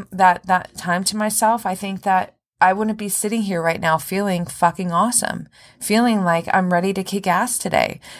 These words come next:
feeling like I know it's all happening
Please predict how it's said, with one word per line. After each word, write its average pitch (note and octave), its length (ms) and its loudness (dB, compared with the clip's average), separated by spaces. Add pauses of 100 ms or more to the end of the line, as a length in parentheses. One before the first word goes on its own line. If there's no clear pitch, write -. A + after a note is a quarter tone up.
(140)
feeling A#3 400 4
like F3+ 340 2 (480)
I A3 140 6
know A3+ 600 4
it's F3 200 -6
all D#3 160 -2
happening D#3+ 720 -8